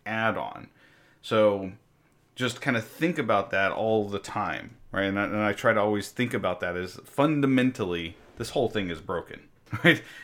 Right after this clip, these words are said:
And people are putting on Band-Aids all over the place. So if you understand the fundamentals, then you can kind of think about the whole process. So let's take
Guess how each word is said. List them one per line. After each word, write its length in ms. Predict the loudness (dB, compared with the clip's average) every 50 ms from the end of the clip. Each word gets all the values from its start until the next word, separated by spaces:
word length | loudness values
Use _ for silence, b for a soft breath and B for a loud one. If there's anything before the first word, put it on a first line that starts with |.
| B
And 160 | -2 -2 0 0
people 280 | 0 0 0 2 0
are 60 | 0
putting 320 | 0 0 0 0 2 2 0
on 200 | 0 0 0 0
Band-Aids 460 | -2 -2 -2 -2 -4 -6 -8 -6 -6
all 140 | -6 -4 -4
over 180 | -6 -6 -8
the 80 | -10 -12
place. 420 | -12 -14 -14 -14 -14 -16 -20 -20 -20 -20 b b b b b b b b b b b
So 200 | b 2 2 2
if 100 | 2 2
you 80 | 2 0
understand 480 | 2 0 -2 -2 0 0 2 2 2
the 80 | 0 -2
fundamentals, 880 | 0 0 0 0 2 2 0 0 0 0 0 -2 -4 -6 -8 -12 -14 -18 b b b b b b b b b 0
then 240 | 0 2 2 2
you 100 | 0 0
can 160 | -2 -4 -8 -8
kind 220 | -6 -4 -4 -4
of 100 | -4 -6
think 240 | -4 -4 -4 -4 -4
about 300 | -2 -2 -2 -4 -4 -4
the 80 | -6
whole 160 | -6 -6 -6 -4
process. 480 | -2 0 0 0 0 -2 -6 -6 -4
So 80 | -2 0
let's 200 | 0 0 -2 -4
take 420 | -4 -2 -2 -2 -2 -4 -10 -18